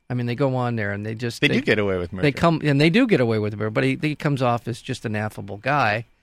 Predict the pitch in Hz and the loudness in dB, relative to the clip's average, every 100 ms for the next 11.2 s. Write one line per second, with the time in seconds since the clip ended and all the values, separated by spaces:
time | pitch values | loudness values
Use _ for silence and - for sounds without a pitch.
0 | _ _ _ - 131 - 107 104 117 107 | _ _ _ -6 -4 -4 -4 -4 -8 -10
1 | 110 107 - 127 117 113 120 110 110 - | -8 -10 -8 -4 -4 -4 -6 -6 -10 -12
2 | 104 98 92 - _ _ _ - 143 139 | -10 -10 -12 -18 _ _ _ -4 0 2
3 | 131 120 113 107 92 - 113 175 135 123 | 2 2 0 -2 -4 -8 -4 0 2 2
4 | 107 101 120 117 139 127 107 92 - - | 2 0 0 2 4 4 4 2 -2 -2
5 | 123 120 117 104 101 - 165 151 135 123 | 4 6 6 4 0 0 0 0 2 2
6 | 110 143 123 131 127 127 143 120 113 123 | 4 2 2 2 4 4 4 2 0 2
7 | 113 104 110 117 98 - 104 104 92 - | 0 0 0 -2 -2 -2 -2 0 -2 0
8 | 151 131 135 120 - _ _ 127 120 123 | 2 4 2 2 -6 _ _ 2 4 4
9 | 110 107 113 101 85 - _ _ _ _ | 2 0 -2 -4 -6 -10 _ _ _ _
10 | - 92 92 - 120 113 107 107 104 101 | -12 -10 -8 -2 0 2 2 4 4 2
11 | 95 - | 0 -4